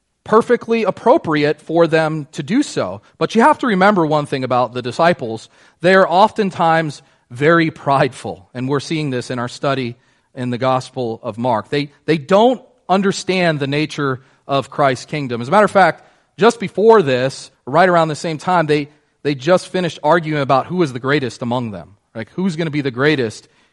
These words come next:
in, in the, in the kingdom? And here Jesus takes up the task of one who would have been considered, uh, to be least among them. And it's interesting the way that John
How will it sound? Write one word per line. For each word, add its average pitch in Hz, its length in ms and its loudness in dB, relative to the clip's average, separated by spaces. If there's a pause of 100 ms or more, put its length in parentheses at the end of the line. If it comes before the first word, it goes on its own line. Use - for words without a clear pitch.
in, 120 380 -6 (380)
in 117 100 -10
the, 120 200 -4
in 131 100 -4
the 113 80 -6
kingdom? 107 460 -8 (840)
And 156 120 -8
here 226 260 4
Jesus 180 440 -2
takes 175 320 -4
up 165 260 2
the 139 100 -6
task 151 420 -2
of 120 120 -8
one 139 200 -2
who 127 140 -6
would 123 140 -4
have 113 120 -6
been 117 160 -8
considered, 120 640 -6 (640)
uh, 110 180 -2
to 110 120 -12
be 113 160 -6
least 123 600 -6
among 113 420 -2
them. 87 360 -10 (580)
And 147 80 -6
it's 151 120 -6
interesting 196 580 -2
the 147 80 -2
way 151 160 2
that 139 140 -2
John 139 420 -2